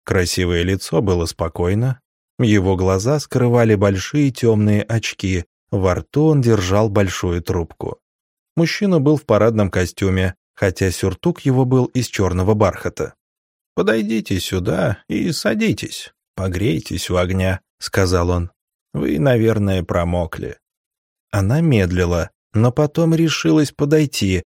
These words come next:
всё ещё держа в дрожащей руке револьвер. «Не двигайтесь», предупредила девушка не своим голосом. Господин в ответ рассмеялся. «Я думаю, у вас револьвер или что-нибудь в этом роде.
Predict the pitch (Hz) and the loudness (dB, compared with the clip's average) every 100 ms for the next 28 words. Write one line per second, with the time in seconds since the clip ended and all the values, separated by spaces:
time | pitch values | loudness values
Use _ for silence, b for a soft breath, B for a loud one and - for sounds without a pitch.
0 | - - 101 92 - 95 101 101 107 113 | -6 0 2 2 0 2 2 2 2 2
1 | 98 101 101 92 - 98 107 110 - 156 | 2 2 2 0 0 0 0 -2 0 0
2 | 139 131 131 95 82 - _ _ _ _ | 2 2 2 0 -2 -6 _ _ _ _
3 | _ _ 110 104 120 139 139 160 123 117 | _ _ -6 -2 -2 -2 0 0 2 0
4 | - 113 - _ - 107 101 - 107 98 | 0 -2 -4 _ 0 2 2 2 0 2
5 | 95 95 127 123 - 113 110 104 113 107 | 0 2 0 0 0 2 2 2 0 2
6 | 104 117 101 87 - 95 - _ _ _ | 2 4 2 2 -2 -4 -6 _ _ _
7 | _ - 95 92 - 95 95 98 95 92 | _ -6 -2 -2 0 0 2 2 2 0
8 | 95 92 - 95 - 110 107 87 82 - | -2 -2 -2 -4 -2 0 2 0 -2 -8
9 | - - _ _ _ _ _ - 143 208 | -10 -12 _ _ _ _ _ -8 -6 -4
10 | 185 180 170 160 143 127 113 _ - - | -2 0 2 4 4 2 -2 _ -6 -2
11 | 185 117 - 90 85 85 92 143 - 110 | -2 -2 -2 -2 -2 -2 -2 -2 -4 -6
12 | _ 156 214 180 135 - 95 143 110 87 | _ -6 -2 0 0 0 -2 0 -2 -4
13 | 85 82 95 131 165 87 - | -6 -6 -2 0 0 -2 -6